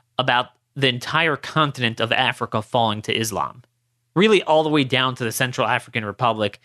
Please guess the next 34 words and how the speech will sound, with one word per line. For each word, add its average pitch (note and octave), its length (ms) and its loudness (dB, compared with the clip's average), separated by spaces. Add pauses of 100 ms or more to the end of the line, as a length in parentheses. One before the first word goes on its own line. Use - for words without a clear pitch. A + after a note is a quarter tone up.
(240)
not E3 220 0
just D3 180 -4
the B2+ 80 -2
traditional B2+ 480 0
Northern B2+ 340 2
Africa, A2 380 0
but G#2+ 100 2
all G#3 140 4
the G#3+ 80 4
way D#3+ 80 4
down C3 220 0
to B2 100 -10
the A2 80 2
equator. G#2 560 -2 (680)
So - 160 0
you're C3+ 120 4
seeing E3+ 280 2
this C#3 180 0
with C3 100 -2
the B2+ 80 2
entire C3 460 -2
Western B2 500 -2
Horn, C#3+ 480 0 (380)
Mali, C#3 340 2
Mauritania, A#2 920 2
Niger, A#2 420 2
Nigeria, G#2+ 880 2 (220)
Ghana, A2+ 560 2
these A#2+ 220 2
areas, G#2 580 0 (380)
um, G2+ 180 0
certainly A#2 320 0
Chad, A2 540 0
and, F#2+ 260 -12